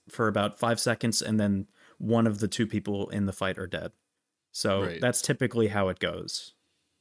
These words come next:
Speaker 1: So
Speaker 2: Yeah, yeah. 'Cause once you get stabbed, like, your body just, like, seizes up, <laughs> you
Speaker 1: Yeah.
Speaker 2: know? So you're not gonna be, like, able to just, like, keep going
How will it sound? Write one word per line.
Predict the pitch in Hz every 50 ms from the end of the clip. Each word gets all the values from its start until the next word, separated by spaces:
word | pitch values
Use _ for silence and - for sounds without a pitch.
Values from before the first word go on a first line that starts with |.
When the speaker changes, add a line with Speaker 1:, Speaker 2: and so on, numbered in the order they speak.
| _ _
Speaker 1:
So | - - - 104 101 98 95 98 95 95 - _ _ - 151
Speaker 2:
Yeah, | 160 165 147 110 95 85 78 80 90
yeah. | 101 101 87 76 - - -
'Cause | - 131 123
once | 139 170 175 143
you | 151 127
get | 117 101 98
stabbed, | - - - 120 107 101 95 90 85 80 85 - -
like, | 95 87 82 82 87
your | 101 98
body | 90 87 92 92 92 92 92 87
just, | 76 87 82 - -
like, | 85 80 80
seizes | - - - 98 92 80 82 82 78 -
up, | 85 80 78 71 -
<laughs> | -
you | - -
Speaker 1:
Yeah. | - 208 202 190 151 131 - - 139 - -
Speaker 2:
know? | 208 - - -
So | - - 131
you're | 117 110 110 110
not | 117 113 117 107 -
gonna | 113 107 101
be, | 95 95 101 98
like, | 95 90 - - 131 135 139 - - - - - - - _ _ -
able | 113 113 101 104 101
to | - - 95
just, | 90 104 90 - -
like, | 95 85 80
keep | - - 104 90 - - -
going | 101 92 92 92 90 85 82 85 85